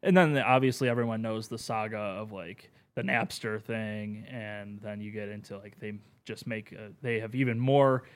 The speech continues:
issues from a personal level and a band level. They go and make Saint Anger, which is just a, I mean, a, a dreadful piece of music. It's the worst, worst music production I've ever heard in my life. And I know that they were trying to do that,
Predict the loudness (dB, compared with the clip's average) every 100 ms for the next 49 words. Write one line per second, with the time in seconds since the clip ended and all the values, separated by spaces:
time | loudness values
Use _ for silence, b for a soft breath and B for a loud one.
0 | B 0 2 0 0 -2 -6 -2 -2 0
1 | -2 0 0 -2 -4 -2 -2 0 -4 -4
2 | -6 -8 b b -8 -4 -4 -4 -4 -8
3 | -8 -10 -8 -8 -8 -10 -10 -14 -16 -14
4 | -14 -12 -12 -14 -16 -20 _ _ -18 -16
5 | -16 -18 -20 _ -10 -10 -14 _ _ _
6 | _ -8 -6 0 0 0 -2 -10 -8 -10
7 | -10 -12 -12 -12 -14 -12 -12 -10 -6 2
8 | 4 4 0 -16 b b 8 8 8 6
9 | 8 8 4 0 0 -2 -4 -8 -6 -6
10 | -6 -6 -8 -8 -8 -8 -6 6 8 10
11 | 12 10 8 6 6 4 4 2 4 0
12 | -2 -2 -4 0 2 2